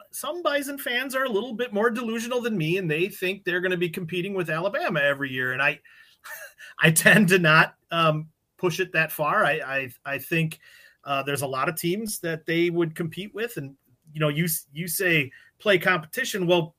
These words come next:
nobody will play us anymore. And that's, that's kinda what I was defending that night. No, nobody will play 'em, you know, because they know it's a lose-lose situation. You're,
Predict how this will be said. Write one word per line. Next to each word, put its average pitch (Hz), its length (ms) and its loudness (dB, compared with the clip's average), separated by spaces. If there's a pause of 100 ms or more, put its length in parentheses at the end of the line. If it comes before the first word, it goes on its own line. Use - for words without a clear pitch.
(180)
nobody 233 300 0
will 180 80 2
play 294 300 2
us - 160 4
anymore. 135 320 -4
And 135 80 -2
that's, 175 200 -2 (140)
that's 202 200 0
kinda 190 220 2
what 151 140 6
I 131 60 2
was 127 160 -4
defending 208 520 -4
that 135 200 -4
night. 135 240 -2 (420)
No, 202 260 -8
nobody 254 320 -2
will 226 80 -2
play 330 240 2
'em, - 140 -4 (320)
you 156 80 -4
know, 185 300 -2
because 175 400 0
they 208 160 4
know 220 340 8
it's 185 160 4
a 190 40 -2
lose-lose 208 540 -2
situation. 190 680 -4
You're, 160 300 2